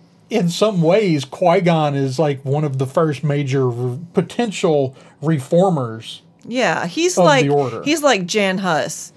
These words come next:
Speaker 2: He gets burnt before the whole thing really gets going good. But,
Speaker 1: Right.
Speaker 2: you know, he's got some of the, the, the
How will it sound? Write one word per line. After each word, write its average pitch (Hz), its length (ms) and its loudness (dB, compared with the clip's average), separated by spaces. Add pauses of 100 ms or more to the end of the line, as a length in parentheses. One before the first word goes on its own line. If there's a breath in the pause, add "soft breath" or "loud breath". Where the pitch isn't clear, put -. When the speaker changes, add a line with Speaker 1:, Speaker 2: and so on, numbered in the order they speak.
(280 loud breath)
Speaker 2:
He 262 140 -4
gets 220 240 2
burnt 165 400 -2
before 165 420 -2
the 160 120 -2
whole 170 260 -2
thing 170 400 -4
really 170 240 0
gets 160 220 -6
going 156 400 -4
good. 139 420 -6
But, 135 220 -4
Speaker 1:
Right. 175 80 -8
Speaker 2:
you 175 80 -6
know, 147 200 -6
he's 165 200 -6
got 170 240 -4
some 160 200 -10
of 151 120 -10
the, 143 60 -10 (200)
the, 151 260 -8
the 147 200 -10